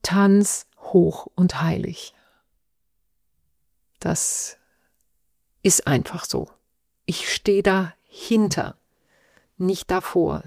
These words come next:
Es ist keine Show, wo es um Nicole Nau geht. Keine Show, wo es um Luis Pereira geht. Wir stellen uns auch nie so auf die Bühne, dass wir uns umrunden lassen von unseren Tänzern und in der Mitte,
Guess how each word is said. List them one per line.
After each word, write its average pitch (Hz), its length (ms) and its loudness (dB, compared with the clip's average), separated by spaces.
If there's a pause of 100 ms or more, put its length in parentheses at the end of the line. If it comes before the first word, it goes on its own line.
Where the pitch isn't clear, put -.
(160)
Es 165 120 -10
ist - 80 -8
keine 185 340 0
Show, 180 280 0
wo 180 60 0
es 175 120 -4
um 175 120 0
Nicole 160 300 0
Nau 151 240 -2
geht. - 380 -10 (200)
Keine 175 340 -2
Show, 170 300 -2
wo 170 80 -2
es 165 100 -6
um 165 140 -2
Luis 156 260 -2
Pereira 160 480 -6
geht. 170 340 -10 (540)
Wir 196 80 0
stellen 214 360 6
uns 208 140 4
auch - 280 2
nie 220 420 6
so 190 340 8
auf - 140 -2
die 180 120 -6
Bühne, 185 340 4
dass 185 220 0
wir 180 120 0
uns 180 300 0 (720)
umrunden 196 720 6
lassen 175 340 2
von 165 200 -2
unseren 160 340 0
Tänzern - 500 0
und - 180 -4
in 160 120 0
der 170 120 2
Mitte, 170 380 2